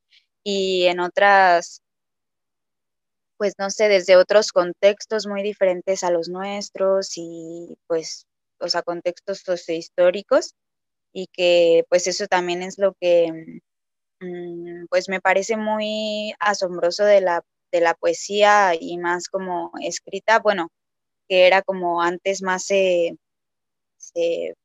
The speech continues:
mm, perduraba, por así decirlo, y cómo seguimos rescatando esas historias y, eh, pues, toda esa poesía, esos sentires de, de otras, y cómo lo seguimos acuerpando y,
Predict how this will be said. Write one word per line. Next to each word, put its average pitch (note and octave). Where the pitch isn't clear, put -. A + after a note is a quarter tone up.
mm, E3+
perduraba, F#3
por G#3
así F#3+
decirlo, A#3
y F#3+
cómo G3
seguimos G#3
rescatando F#3
esas F#3
historias F#3
y, E3+
eh, E3+
pues, -
toda F#3
esa F#3+
poesía, F3+
esos F#3
sentires F3+
de, E3
de F3
otras, A3
y F#3+
cómo G3+
lo G3+
seguimos F3+
acuerpando F3
y, E3+